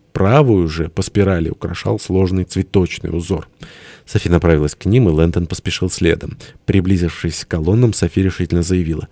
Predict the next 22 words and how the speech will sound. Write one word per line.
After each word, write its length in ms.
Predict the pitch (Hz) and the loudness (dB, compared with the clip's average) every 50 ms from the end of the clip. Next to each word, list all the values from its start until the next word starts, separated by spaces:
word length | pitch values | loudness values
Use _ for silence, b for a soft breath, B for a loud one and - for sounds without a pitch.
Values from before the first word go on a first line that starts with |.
| b b b b b b b b b b | b b b b b b b b b b
«Да, 180 | - 78 85 78 | -2 0 2 2
я 120 | 76 76 | 2 0
совершенно 420 | 76 - 87 87 80 85 92 92 92 | 0 0 0 0 2 2 2 2 2
уверена, 320 | 82 90 95 95 98 98 | 2 4 4 4 4 2
что 160 | 98 - - | 0 0 0
видела 360 | 95 85 110 139 143 147 131 107 | 0 2 2 4 4 4 4 4
их». 220 | 85 76 - - _ b b b b b b b b b b - | 2 -2 -6 -14 _ b b b b b b b b b b -6
«Не 80 | 76 73 | -6 -4
сомневаюсь, 500 | - 80 78 78 80 78 80 76 76 76 | -4 -2 0 0 2 2 2 2 0 -2
что 160 | - - 85 | -4 -4 -4
видели», — 320 | 76 78 82 73 85 76 80 | -2 -2 0 0 2 2 2
заметил 400 | 73 82 82 82 80 - 90 85 | 2 2 2 2 0 2 2 2
Лэнтон, 440 | 80 82 80 80 78 87 82 80 B B B B B B B | 4 4 2 2 2 0 -2 -2 B B B B B B B
«но 160 | - 87 90 | 0 2 2
вовсе 340 | 82 78 92 92 90 - - | 2 2 0 -2 -2 -2 0
не 100 | 95 95 | 2 2
обязательно 500 | 98 92 87 87 104 110 104 - 107 107 | 2 2 2 2 2 2 2 2 2 2
здесь». 500 | 101 104 104 117 143 147 113 90 - - - _ _ _ _ _ | 0 0 -2 0 0 0 0 -2 -6 -12 -20 _ _ _ _ _
Она 180 | - 85 82 82 | -2 0 2 2
обернулась 440 | 78 85 82 80 85 80 76 78 - | 4 4 2 2 2 0 -2 -4 -6
к 100 | - - | -4 -4
нему. 240 | 82 76 71 69 | -2 -2 -4 -6